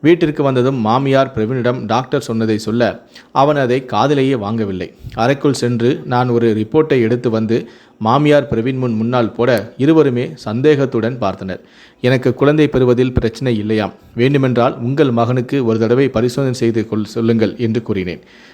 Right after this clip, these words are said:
"என்னடி சொன்ன? நான் ஆண்மை இல்லாதவனு மறைமுகமாக சொல்றியா? என்னால டாக்டரெல்லாம் போய் பார்க்க முடியாது" என கத்தினான் பிரவீன். "குழந்தை இல்லாதப்போ எல்லோரும் என்னதானே குறை சொன்னீங்க? குழந்தை உண்டாகிட்டுன்னு சொன்னா நீ வேற ஒருத்தனோட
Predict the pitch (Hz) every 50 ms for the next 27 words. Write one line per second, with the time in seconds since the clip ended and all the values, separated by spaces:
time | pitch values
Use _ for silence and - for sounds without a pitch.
0 | _ _ - 110 120 147 160 156 139 - 131 127 123 123 139 151 - - - _
1 | _ _ 110 117 127 135 117 101 101 120 143 147 147 147 139 127 123 131 127 127
2 | 127 123 120 120 139 139 110 101 117 127 139 139 127 123 131 127 123 120 120 117
3 | - - 101 104 98 107 113 113 101 - 127 151 117 117 123 123 127 143 151 123
4 | 107 107 127 135 139 - 139 135 131 131 123 110 113 107 104 107 110 110 123 120
5 | - 117 107 104 104 101 98 98 98 - - 123 117 120 131 127 - - 107 -
6 | - 120 113 113 131 127 - - 101 95 95 95 - - - - - - - -
7 | _ _ _ - 123 127 135 143 143 139 131 127 127 131 127 120 123 117 - -
8 | 120 147 - - - 110 117 131 139 139 147 151 - 101 107 107 123 135 135 139
9 | 143 165 151 - 117 127 135 127 127 117 117 117 113 120 135 120 95 - - -
10 | _ _ _ _ _ - 139 147 156 160 160 156 139 131 131 147 139 123 123 127
11 | 120 123 123 120 123 135 - - - - 123 123 127 127 131 151 - - 131 120
12 | 127 135 123 107 113 127 147 160 156 143 135 131 127 - 131 127 123 123 120 127
13 | -